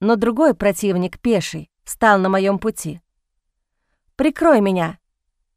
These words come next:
попросила я Отто. Друг отвлёк нападавшего, а я рванула следом за всадником. Передо мной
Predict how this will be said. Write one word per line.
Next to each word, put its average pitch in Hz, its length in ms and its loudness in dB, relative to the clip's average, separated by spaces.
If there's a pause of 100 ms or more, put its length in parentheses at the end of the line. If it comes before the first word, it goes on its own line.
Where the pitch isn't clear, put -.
(120)
попросила 190 460 -2
я 214 240 -2
Отто. 170 440 -6 (920)
Друг 233 340 -2
отвлёк 226 460 0
нападавшего, 233 760 0
а 202 120 0
я 233 160 0
рванула 226 420 2
следом 226 400 -2
за 240 140 -2
всадником. 165 640 -8 (1200)
Передо 202 380 2
мной 220 440 2